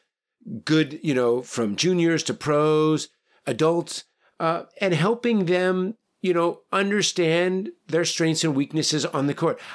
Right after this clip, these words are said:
I'd like to think maybe one of my strengths as a player and as a coach that I'm just so passionate about the game and what I'm doing that maybe I have sports psy-,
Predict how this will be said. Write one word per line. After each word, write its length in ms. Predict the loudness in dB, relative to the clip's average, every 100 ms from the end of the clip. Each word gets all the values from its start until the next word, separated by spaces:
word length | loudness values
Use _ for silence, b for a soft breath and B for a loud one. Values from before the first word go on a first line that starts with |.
| B
I'd 160 | -2 0
like 160 | 0
to 100 | -2
think 380 | 0 -2 -2 -8
maybe 400 | -4 0 2 0
one 180 | 2 0
of 60 |
my 140 | 0 0
strengths 420 | 0 0 0 0
as 140 | -2
a 40 | -4
player 640 | -4 0 2 2 0 -2 -2
and 160 | -2
as 160 | 0 -2
a 60 | -4
coach 480 | 0 0 0 -2 -2
that 280 | -2 -2 _ _ _ _ _ _ _ _
I'm 140 | -2 0
just 200 | 2 2
so 140 | 0
passionate 800 | 0 -2 0 0 0 0 -2 -8 _ -8
about 560 | -2 0 2 2 0 -6 -6
the 140 | -4
game 400 | 0 0 2 0
and 80 | 0
what 120 | 0
I'm 180 | 0 0
doing 400 | 0 2 2 0
that 200 | -2 -4 b b b
maybe 280 | 0 2 0
I 80 |
have 360 | 0 0 0 0
sports 280 | 0 0 0
psy-, 340 | 0 2 0